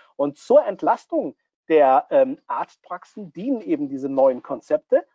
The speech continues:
Aber in Deutschland gibt es auch schon Vorstöße in, äh, diese Richtung, denn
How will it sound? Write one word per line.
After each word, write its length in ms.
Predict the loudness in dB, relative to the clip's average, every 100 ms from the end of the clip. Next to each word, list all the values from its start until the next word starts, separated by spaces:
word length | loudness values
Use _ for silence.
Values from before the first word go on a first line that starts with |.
| _
Aber 380 | 2 4 4 2
in 100 | 0
Deutschland 420 | -4 -2 -2 -2
gibt 180 | -6 -12
es 120 | -10
auch 280 | -2 -2 -2 _ _
schon 400 | -6 -2 -2 -6 _
Vorstöße 600 | -20 -20 -14 -12 -8 -2
in, 380 | -2 -2 -10 -10
äh, 200 | -8 -8
diese 400 | -6 -8 -6 -6
Richtung, 460 | -10 -2 0 2 2
denn 280 | 2 0